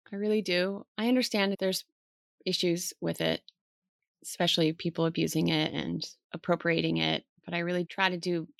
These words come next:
the best of my awareness to honor this Peruvian medicine and the people that came before me,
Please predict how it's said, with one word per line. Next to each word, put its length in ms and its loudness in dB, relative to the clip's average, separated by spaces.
the 80 -14
best 300 -2
of 60 -2
my 120 2
awareness 480 0
to 140 -10
honor 420 0
this 220 0
Peruvian 460 2
medicine 580 -2
and 280 0
the 40 -6
people 300 -2
that 200 0
came 500 0
before 380 -2
me, 320 -4